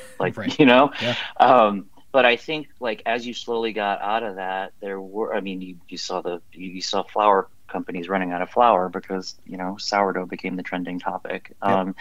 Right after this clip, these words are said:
Speaker 2: and that's a great thing, you know, honestly, because I, I've always believed that home cooking not only d-, has the obvious benefits of feeding your family, but it starts to, um, build a certain connoisseurship in, in your mind about the ingredients you're using.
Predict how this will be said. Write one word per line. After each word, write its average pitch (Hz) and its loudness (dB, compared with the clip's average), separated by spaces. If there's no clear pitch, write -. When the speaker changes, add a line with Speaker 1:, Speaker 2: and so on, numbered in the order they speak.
Speaker 2:
and 165 2
that's 220 6
a 262 2
great 240 4
thing, 135 2
you 120 -2
know, 123 4
honestly, 135 4
because 135 -4
I, 139 6
I've 156 6
always 185 4
believed 135 -2
that 110 4
home 135 0
cooking 110 -4
not 117 4
only 113 4
d-, - -8
has 107 -8
the 107 0
obvious 98 2
benefits - -6
of 95 -16
feeding 95 -2
your 95 -4
family, 117 -2
but 101 4
it 117 0
starts 160 4
to, 143 4
um, 98 4
build 104 2
a 98 0
certain - -6
connoisseurship 101 -2
in, 110 -2
in 120 2
your 117 2
mind 131 4
about 98 4
the 107 -4
ingredients 98 0
you're 113 -4
using. 139 -2